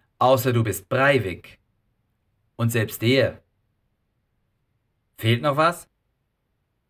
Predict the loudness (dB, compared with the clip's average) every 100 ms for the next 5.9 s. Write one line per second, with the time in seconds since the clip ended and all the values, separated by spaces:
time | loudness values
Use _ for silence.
0 | _ _ _ _ _ _ _ _ _ -8
1 | -8 -10 -18 _ _ _ _ _ _ _
2 | _ _ _ _ _ _ _ _ _ _
3 | _ _ _ _ _ _ _ _ -14 -12
4 | -2 0 2 -2 -12 _ _ _ _ _
5 | _ _ -12 -2 -2 -2 -10 -12 -18